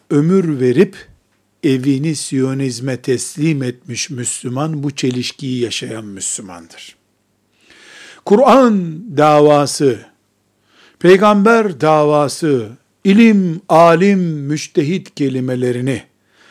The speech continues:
bolca kullanıp namazda sehvi secdesi ne zaman yapılır, nasıl yapılır bilmeyen bu çelişkiye düşüyor demektir.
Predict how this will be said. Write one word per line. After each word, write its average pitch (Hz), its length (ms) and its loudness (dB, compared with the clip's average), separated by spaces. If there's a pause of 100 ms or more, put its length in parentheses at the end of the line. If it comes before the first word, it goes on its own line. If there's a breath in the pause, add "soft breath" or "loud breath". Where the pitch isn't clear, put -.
(220 soft breath)
bolca 143 720 2
kullanıp 131 680 -4 (720 soft breath)
namazda 143 500 -4
sehvi 135 460 -4
secdesi 127 640 -6
ne 131 100 -4
zaman 127 320 -4
yapılır, 110 800 -12 (720)
nasıl 139 440 -4
yapılır 110 640 -8 (640)
bilmeyen 131 680 -2
bu 151 60 -4
çelişkiye 117 760 -6
düşüyor 107 500 -14
demektir. - 220 -20